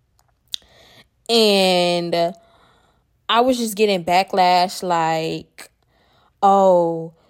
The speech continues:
that's what you get. Like, you tried to move out of my house so quick. Like, you thought you had it all together. Like, look at you now. Look at you now." Whoa, whoa, whoa, whoa. Do y'all think that's the energy that I needed?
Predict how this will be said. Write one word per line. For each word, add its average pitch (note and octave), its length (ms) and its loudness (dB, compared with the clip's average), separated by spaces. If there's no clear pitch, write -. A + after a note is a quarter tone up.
that's G3 280 0
what G3+ 220 -4
you G#3 80 -6
get. F3+ 340 0
Like, E3+ 260 0
you G#3 80 -6
tried F#3+ 240 -4
to F3+ 80 -8
move F3+ 260 -6
out F#3 140 -2
of F3+ 60 -6
my F3 180 -6
house F#3 320 -6
so F3+ 200 -4
quick. F#3+ 500 -6
Like, E3+ 400 -4
you G#3 120 -6
thought G3+ 300 0
you G#3+ 80 -6
had G3 200 -2
it F#3+ 100 0
all F#3 120 2
together. F#3 520 -4
Like, E3+ 240 -4
look G3 180 -4
at - 180 -10
you A3 60 -6
now. F3+ 300 -4
Look F#3+ 200 -8
at G#3 140 -8
you G3+ 80 -8
now." F3+ 460 -8
Whoa, E3+ 920 -8
whoa, D#4+ 540 -6
whoa, F#3 460 -4
whoa. F#2 580 -10
Do B3+ 80 -6
y'all F4+ 120 -2
think G#4+ 200 -2
that's G4 180 0
the F#3+ 160 -2
energy C4+ 320 -4
that A#3+ 160 0
I F3+ 140 -2
needed? A3 420 -10